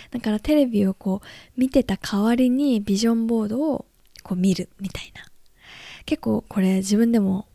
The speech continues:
ナイスアイディアと思ったんですけど。<laughs> ビジョンボードも作って、あの、やりっぱなしってだけじゃなくて、やっぱり繰り返し見ることによって自分の、あの、将来だとか、なりたい姿をイメージするっていう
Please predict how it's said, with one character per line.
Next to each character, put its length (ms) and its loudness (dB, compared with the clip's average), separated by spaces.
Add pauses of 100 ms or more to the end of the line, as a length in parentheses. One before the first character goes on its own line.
(200)
ナ 180 4
イ 40 4
ス 340 -10 (240)
ア 100 2
イ 60 4
デ 100 0
ィ 60 -2
ア 80 -16 (120)
と 80 -8
思 100 -4
っ 20 -10
た 160 -12
ん 40 -8
で 80 -12
す 80 -18
け 100 -6
ど。 160 -2 (600)
<laughs> 580 -8
ビ 100 2
ジ 80 4
ョ 60 4
ン 80 -2
ボ 100 4
ー 20 4
ド 120 -2
も 160 -4
作 220 -4
っ 20 -10
て、 400 -2 (720)
あ 120 -2
の、 540 -4 (540)
や 100 2
り 60 4
っ 20 -20
ぱ 140 -2
な 80 0
し 140 -6
っ 80 -8
て 180 -8
だ 100 -2
け 100 -4
じ 80 -4
ゃ 40 -2
な 120 -2
く 60 -12
て、 140 -6
や 60 -2
っ 20 -10
ぱ 100 -4
り 160 -2 (160)
繰 100 0
り 60 -2
返 160 0
し 140 -8
見 120 4
る 60 0
こ 140 -6
と 240 -2
に 160 0
よ 80 2
っ 20 -6
て 360 -4
自 200 -2
分 260 0
の、 140 -2 (540)
あ 160 -2
の、 160 0
将 220 2
来 180 -4
だ 80 -10
と 100 -16
か、 380 -2
な 180 0
り 80 0
た 100 0
い 60 2
姿 340 -2
を 60 4
イ 60 4
メ 100 4
ー 40 2
ジ 80 -8
す 140 -10
る 100 -4
っ 20 -6
て 240 -12
い 140 -4
う 60 -16